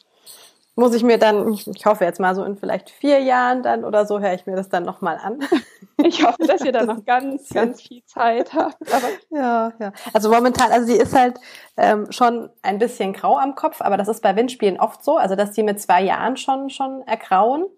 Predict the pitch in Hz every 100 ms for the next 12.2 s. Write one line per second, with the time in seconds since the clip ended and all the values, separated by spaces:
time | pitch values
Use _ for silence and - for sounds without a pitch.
0 | _ _ _ _ _ _ _ - - -
1 | 196 208 214 214 214 214 208 _ _ _
2 | _ _ 214 220 202 185 170 - 170 165
3 | 156 156 165 156 - 180 185 185 190 190
4 | 170 185 185 175 170 - - _ _ -
5 | - 226 _ - 214 - - 214 214 -
6 | 196 196 202 190 - - 208 202 - 185
7 | 185 - - 175 180 180 185 - 190 196
8 | 175 - 185 185 170 185 175 156 - 160
9 | 160 - 143 147 - 208 202 240 - 226
10 | 202 _ - - - 202 220 185 190 233
11 | 233 220 208 202 - 185 - 165 160 -
12 | 208 -